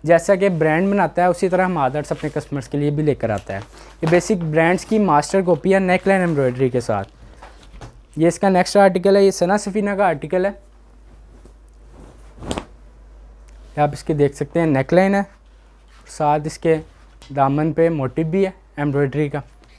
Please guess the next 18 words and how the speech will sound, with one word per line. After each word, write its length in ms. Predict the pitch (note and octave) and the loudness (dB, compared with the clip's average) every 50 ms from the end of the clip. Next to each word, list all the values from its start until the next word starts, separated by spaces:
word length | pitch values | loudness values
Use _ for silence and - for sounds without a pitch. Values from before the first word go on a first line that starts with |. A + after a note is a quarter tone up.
| - - _ - - - - - - - - - - - - - - - - - - | -20 -20 _ -18 -18 -16 -16 -20 -20 -20 -20 -20 -20 -20 -20 -20 -20 -20 -14 -4 -2
ये 60 | C#3 | 0
देख 180 | C3+ C#3 C3 B2+ | 2 2 0 0
सकते 260 | - C#3 - - D3 | -4 -8 -8 -6 -6
हैं 80 | C3+ | -6
आप 60 | C3 C3 | -6 -8
इसके 180 | - - - C#3 | -10 -8 -6 -6
एम्ब्रॉयडरी 480 | C3+ C3 C3 C3 C3 B2+ C3 D3 D3 | -4 -4 -4 -4 -4 -4 -6 -6 -4
का 100 | C#3 D3+ | -2 -2
मोटिव 340 | D3 C#3 B2+ A#2 A#2+ D#3+ D3+ C#3+ | -2 -2 -4 -4 -4 -6 -4 -4
बहुत 260 | C#3 C#3+ C#3 E3+ E3+ | -4 -2 -2 -2 -2
फाइन 240 | - D#3 C#3 C#3 D3 | -2 -2 -2 -2 -2
क्वालिटी 360 | C#3 D#3 D3 C#3 C3+ - D#3 | 0 0 0 0 0 -4 -4
के 80 | C#3+ D#3+ | -6 -6
साथ। 840 | D#3 - C#3+ C#3 - - - - - - - - - - - - - | -4 -4 -6 -6 -8 -12 -20 -20 -20 -20 -20 -20 -20 -20 -20 -10 -8
इसकी 220 | D3+ C#3+ - - E3 | -8 -4 -2 -4 -2
फ्रंट 280 | - - D3+ D3+ D#3+ | 2 2 2 2 2
साइड 260 | - - F#3+ F#3+ G3 | 2 2 2 4 2
है, 100 | G#3 G#3+ | 0 -4